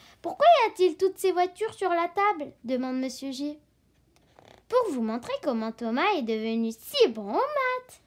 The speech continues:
répond Pat. Donnez un problème de maths à Thomas, n'importe lequel. « Je vais le résoudre sans l'aide de Pat », dit Thomas.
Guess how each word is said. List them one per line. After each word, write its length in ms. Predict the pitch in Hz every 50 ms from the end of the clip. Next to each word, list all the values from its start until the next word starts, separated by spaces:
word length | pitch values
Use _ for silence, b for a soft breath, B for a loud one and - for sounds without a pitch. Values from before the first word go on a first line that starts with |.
| _ -
répond 320 | 285 302 302 320 320 320
Pat. 240 | 311 - 330 339 339 - - - - _ _ _ _ _ _ _ - - _ _ - - _ - - - - - - - - - - _ _ _ _ _ _ - - - - - - _ _ _ _ - - - - - - 151 - - - - - - - - _ _ _ - - _ _ - - - - _ _ _ - - - - 52 - - _ _ _ _ _ _ _ _ _ b b b b b b b b -
Donnez 400 | 247 403 453 523 640 679 622 466
un 60 | 330
problème 500 | - - - 302 311 415 440 415 359 233
de 120 | - 208
maths 280 | 226 285 381 440 - -
à 100 | 466 440 -
Thomas, 340 | 466 453 415 392 392 381 381 _ _ _ _ _ _ _ _ _ -
n'importe 560 | 523 659 831 807 679 - - 302 240 - -
lequel. « 440 | 233 202 185 - 220 208 202 196 196 - b b b b b b b b b
Je 80 | 202 208
vais 440 | 180 - 196 220 370 427 415 403 370
le 200 | 370 370 359 311
résoudre 640 | 320 320 285 247 285 330 349 349 349 349 320 349 339
sans 180 | - - 381
l'aide 460 | 440 523 523 508 508 539 523 403 339 -
de 80 | 494 554 539 - _
Pat », 100 | - - - _ _ - - - -
dit 160 | 240 226 202 190
Thomas. 320 | - 233 214 202 180